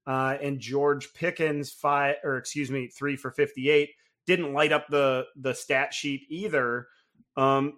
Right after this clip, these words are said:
it really wasn't necessary. There were times when they were clearly trying to hold on to the ball, run the, run the clock, run the ball like the Steelers tend to do. And the game plan, um, clearly was to get Najee Harris and Jaylen Warren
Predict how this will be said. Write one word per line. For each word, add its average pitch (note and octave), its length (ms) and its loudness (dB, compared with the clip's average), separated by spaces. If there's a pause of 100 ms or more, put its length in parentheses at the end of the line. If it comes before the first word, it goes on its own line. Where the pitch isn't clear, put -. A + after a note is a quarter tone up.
(140)
it E3 180 -4
really D#4 260 0
wasn't F#3+ 340 0
necessary. G#3+ 580 4
There F#3 100 2
were F#3 100 0
times D#3+ 360 -2
when D#3+ 120 -2
they D3+ 80 2
were C#3+ 120 2
clearly D3 500 -2
trying C#3 380 -2
to B2 120 0
hold C3 300 -4
on C3 160 2
to C3 60 -2
the B2+ 80 -4
ball, B2 420 -2
run B2 300 -4
the, C#3+ 80 -2 (100)
run C#3+ 220 -2
the C#3 60 -4
clock, C3 500 -2
run C3 160 -2
the C#3 80 -2
ball C3+ 280 0
like C3+ 200 -4
the - 60 -16
Steelers C3+ 460 -4
tend C3+ 280 -4
to B2 100 -18
do. C#3+ 460 0 (400)
And C#3+ 120 -2
the D3 280 0
game F3 320 0
plan, C3 580 -2 (400)
um, B2+ 200 -4
clearly F#3 420 2
was C3 180 0
to C3+ 100 -8
get C#3+ 220 2
Najee C3+ 360 -2
Harris C3+ 380 0
and B2+ 200 -8
Jaylen B2+ 420 -4
Warren A#2 480 -4